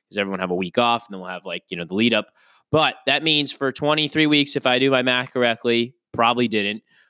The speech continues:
but that means from now on, we will constantly have football.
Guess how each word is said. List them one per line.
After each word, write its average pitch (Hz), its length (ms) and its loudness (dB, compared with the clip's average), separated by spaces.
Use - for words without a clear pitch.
but 131 60 -4
that 175 180 2
means 180 180 0
from 160 220 0
now 175 300 2
on, 165 320 4
we 135 160 2
will 131 260 2
constantly 139 720 -4
have 127 220 -2
football. 90 420 -8